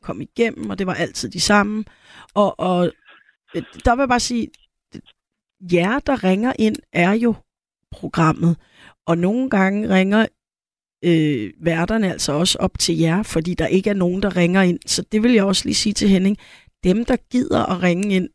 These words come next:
til mig, er jeg jo bare super taknemmelig for. Og det er ikke, fordi Henning ikke må komme igennem.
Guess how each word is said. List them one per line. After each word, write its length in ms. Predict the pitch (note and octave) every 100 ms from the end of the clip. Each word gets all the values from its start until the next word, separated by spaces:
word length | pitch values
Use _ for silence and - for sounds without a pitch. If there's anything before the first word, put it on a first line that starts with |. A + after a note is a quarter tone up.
| _
til 160 | - F3+
mig, 180 | E3+ F3 -
er 80 | E3+
jeg 140 | E3
jo 100 | F#3
bare 160 | F3 E3+
super 260 | G3 F#3
taknemmelig 540 | - D3+ D#3+ D3+ F3+ E3+
for. 160 | E3+ D#3+ _ _ _ _ -
Og 60 | F#3
det 60 | G3
er 100 | -
ikke, 180 | G3+ G3
fordi 240 | - F#3+ F#3+ E3+
Henning 220 | E3+ F3
ikke 200 | E3 E3 -
må 60 |
komme 220 | - D#3
igennem. 280 | D#3 - E3